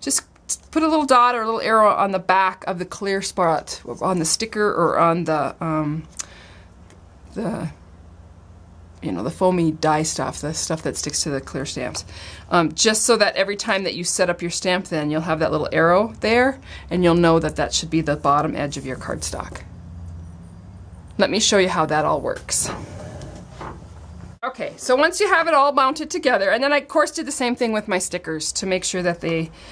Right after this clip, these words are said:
that they matched up with the front, so I knew exactly which was the sticker that went on there. So you're gonna ink up your stamp. I'll just use this piece of cardstock here, a scrap. You're gonna ink up your stamp. I'm gonna put that arrow along the edge,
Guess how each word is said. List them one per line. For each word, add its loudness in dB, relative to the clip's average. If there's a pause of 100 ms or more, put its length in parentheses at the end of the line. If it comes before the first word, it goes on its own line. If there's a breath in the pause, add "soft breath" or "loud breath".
(240 loud breath)
that 4
they 6
matched 2
up 2
with -4
the -6
front, -2 (140)
so 2
I 6
knew 6
exactly 2
which -2
was 0 (520 loud breath)
the -2
sticker -2
that -4
went -4
on -4
there. -8 (480 loud breath)
So 4
you're 2
gonna 2
ink -2
up 2
your 2
stamp. 2 (1500 loud breath)
I'll -2
just -6
use -6
this -4
piece -6
of -8
cardstock -4
here, -2
a -4
scrap. -4
You're -2
gonna 0
ink 2
up 0
your 2
stamp. 2 (240 loud breath)
I'm 2
gonna 4
put 0
that 6
arrow 4
along 2
the -4
edge, 2